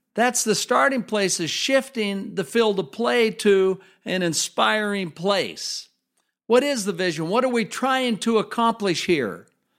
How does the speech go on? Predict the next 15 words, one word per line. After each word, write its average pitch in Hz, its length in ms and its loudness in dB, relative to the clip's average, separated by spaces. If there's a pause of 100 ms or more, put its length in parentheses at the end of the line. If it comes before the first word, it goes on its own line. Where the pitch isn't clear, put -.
(380)
And 180 180 2
as 170 140 2
soon 294 220 2
as 247 160 4
you 247 120 2
do 233 200 0
that, 208 440 0 (240)
it 196 200 -6
takes 233 260 -4
on 214 180 -2
a 175 120 0
whole 214 280 4
new 202 200 4
perspective, 175 800 -4
this 165 180 -2